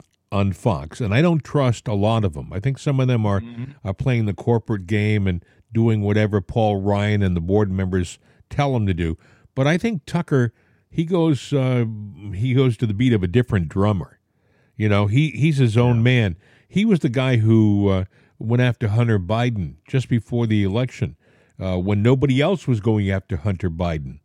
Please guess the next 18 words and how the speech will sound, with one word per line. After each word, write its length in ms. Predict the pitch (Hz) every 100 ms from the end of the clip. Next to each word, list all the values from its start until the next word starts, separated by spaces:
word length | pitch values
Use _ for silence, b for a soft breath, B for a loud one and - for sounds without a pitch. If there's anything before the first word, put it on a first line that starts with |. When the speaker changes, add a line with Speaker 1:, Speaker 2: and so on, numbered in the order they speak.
| b b b
Speaker 1:
with 120 | 90
those 240 | 92 90 -
tapes. 360 | 139 131 82 - b b b
And, 420 | 104 107 104 104 -
uh, 260 | 101 95 92 b b
so 240 | - 135 131
I 120 | 147
think, 280 | 156 214 190
I, 140 | 180 -
I 80 | 160
think 200 | 214 233 170 _ _ _
when 200 | - 139 127
Tucker 360 | 190 208 170
says 280 | 131 165 143
he's 180 | 131 110
going 300 | 123 131 117
to 260 | 110 107 104 b b b
investigate 760 | 104 101 131 147 - 107 104 101